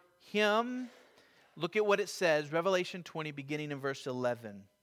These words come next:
Verse eleven. "Then I saw a great white throne and Him who was seated on it. And from His presence, earth and sky fled away,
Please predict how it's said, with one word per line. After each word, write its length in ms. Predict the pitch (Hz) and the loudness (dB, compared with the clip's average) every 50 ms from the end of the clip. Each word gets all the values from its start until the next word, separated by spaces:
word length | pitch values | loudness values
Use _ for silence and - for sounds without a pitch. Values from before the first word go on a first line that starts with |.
| _ _ _ _ _ _ _ _ _ _ _ _ _ _ _ _ _ _ _ - - _ | _ _ _ _ _ _ _ _ _ _ _ _ _ _ _ _ _ _ _ -20 -20 _
Verse 180 | - 120 - - | -16 -16 -14 -12
eleven. 500 | 117 113 113 113 117 110 113 107 104 107 _ _ _ _ _ _ _ _ - - _ _ _ | -10 -8 -6 -6 -6 -6 -10 -12 -12 -14 _ _ _ _ _ _ _ _ -20 -20 _ _ _
"Then 120 | - 165 170 | 4 8 10
I 120 | 165 170 | 10 8
saw 460 | - - - - 196 185 175 170 160 | 8 2 -2 4 6 8 8 10 8
a 60 | 156 | 6
great 380 | 151 139 - 156 180 165 160 151 | 4 0 -2 0 0 2 0 0
white 320 | - 160 160 151 147 - | 2 4 6 6 4 2
throne 640 | - - - - 156 151 151 151 143 135 123 117 107 101 _ _ _ _ _ _ _ _ - - | -4 -16 -10 -4 0 2 2 2 0 -2 -8 -12 -14 -16 _ _ _ _ _ _ _ _ -14 -6
and 180 | - 160 156 139 | -2 -2 -2 -2
Him 680 | 123 107 135 156 160 156 139 131 120 110 104 101 101 92 - - _ _ _ _ | -4 -6 -2 2 4 4 4 2 0 -6 -10 -12 -14 -14 -16 -20 _ _ _ _
who 140 | - 165 143 | -4 -4 -2
was 160 | 120 120 110 | -2 -4 -6
seated 440 | - - - 156 139 135 127 117 104 | -6 -8 -6 -6 -6 -4 -4 -2 -2
on 200 | 101 98 104 104 | -2 -4 -4 -8
it. 280 | 98 95 - - - _ _ _ _ _ _ _ _ _ _ _ - _ - | -10 -12 -14 -20 -20 _ _ _ _ _ _ _ _ _ _ _ -20 _ -16
And 120 | 120 117 | -14 -14
from 340 | - - - 170 160 156 143 | -10 -2 4 6 6 6 4
His 380 | 143 - 147 180 165 143 - - | 2 0 2 2 2 2 0 -4
presence, 600 | - - - 185 170 156 131 139 131 120 - - _ - | -8 0 4 4 4 4 2 -4 -6 -8 -10 -8 _ 4
earth 360 | 190 190 180 156 139 - - - | 6 8 6 6 4 -2 -10 -8
and 120 | 165 156 147 | -8 -8 -6
sky 600 | - - - - - - 170 170 170 165 156 156 | -6 -8 -8 -6 -2 0 2 4 4 4 4 2
fled 360 | - - - 170 170 170 170 | 0 -6 -4 0 2 2 4
away, 540 | 175 165 156 160 160 151 143 139 135 120 | 2 2 2 2 2 2 0 -2 -4 -8